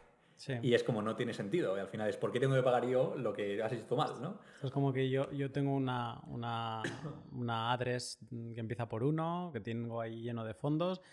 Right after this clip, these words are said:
Speaker 1: y tú, en este caso, me dices, "No, no, mm, hagamos, o sea, o págame a esta multisig", ¿no? Y, Y esa multisig me está obligando a mí a hacer un derroche de fees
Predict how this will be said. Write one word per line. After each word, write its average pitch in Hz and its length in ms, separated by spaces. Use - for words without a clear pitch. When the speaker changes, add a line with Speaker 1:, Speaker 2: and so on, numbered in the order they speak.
Speaker 1:
y 113 120
tú, 156 320
en 127 80
este 120 220
caso, 135 260
me 127 140
dices, 117 360
"No, 180 160
no, 180 300
mm, 113 480
hagamos, 147 640
o 120 200
sea, 113 160
o 120 140
págame 147 400
a 127 140
esta 123 240
multisig", 113 720
¿no? 156 220
Y, 117 300
Y 104 140
esa 113 140
multisig 113 560
me 104 100
está 113 180
obligando 127 480
a 120 60
mí 147 300
a 120 140
hacer 123 200
un 135 140
derroche 131 680
de 107 180
fees 151 480